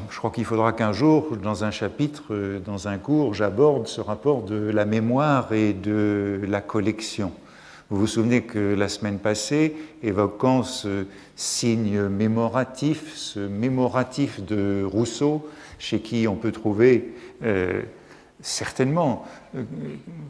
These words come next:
un, quelque chose qui annonce, euh, le, la réminiscence involontaire proustienne,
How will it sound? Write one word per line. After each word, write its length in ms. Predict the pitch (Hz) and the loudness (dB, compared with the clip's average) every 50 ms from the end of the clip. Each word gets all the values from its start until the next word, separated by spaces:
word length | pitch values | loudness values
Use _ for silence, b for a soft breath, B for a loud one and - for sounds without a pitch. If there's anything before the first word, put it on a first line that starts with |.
| - B B B B | -16 B B B B
un, 140 | 107 101 101 135 135 - | -6 -4 -4 -4 -4 -2
quelque 220 | 127 107 90 117 | -2 0 0 2
chose 200 | 107 127 117 - | 4 4 4 2
qui 140 | - 113 107 | 2 4 4
annonce, 600 | 110 135 175 208 196 135 104 - - - - - - B B B B B B - | 6 6 6 6 6 6 4 2 -2 -6 -8 -10 -14 B B B B B B -4
euh, 800 | - 131 113 107 107 107 117 - - 139 143 143 143 147 147 - | -2 0 2 2 2 0 0 -2 -4 -6 -6 -6 -6 -6 -6 -4
le, 960 | - 113 107 110 110 107 107 104 104 107 110 120 - - - - - - - 107 | -4 -2 0 0 2 2 2 2 0 0 -2 -2 -4 -6 -6 -8 -8 -6 -4 -4
la 100 | 101 95 | 0 2
réminiscence 960 | 107 107 101 107 104 104 104 - - 131 127 127 117 107 - - - - 120 | 2 2 4 2 2 0 0 0 0 2 2 4 2 0 -2 -4 -6 -4 -4
involontaire 580 | 107 95 98 104 98 107 104 - - 113 101 | 0 2 2 4 4 2 2 2 2 2 2
proustienne, 680 | - - - - 95 - - - - 131 156 165 156 156 | 0 -4 -6 -6 -6 -6 -4 0 4 6 6 6 4 0